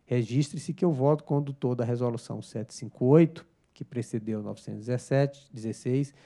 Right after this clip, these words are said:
apontou para a possibilidade de ajustes na lista, especialmente em razão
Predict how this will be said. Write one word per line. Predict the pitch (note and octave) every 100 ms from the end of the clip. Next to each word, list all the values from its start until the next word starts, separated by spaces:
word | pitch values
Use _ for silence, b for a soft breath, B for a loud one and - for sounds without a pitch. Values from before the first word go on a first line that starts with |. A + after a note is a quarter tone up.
| b b b
apontou | C3+ E3 D3+ D#3+
para | D#3+ D#3+
a |
possibilidade | D3+ D#3 E3 C#3+ C#3 C#3+ C#3
de | D3+
ajustes | C#3+ B2 D3+ - E3 C#3
na | D3+ D3+
lista, | C3 C#3 C3+ - - G#2 -
especialmente | - A#2+ - B2+ B2 C3 C#3
em |
razão | B2+ C#3+ B2+ C3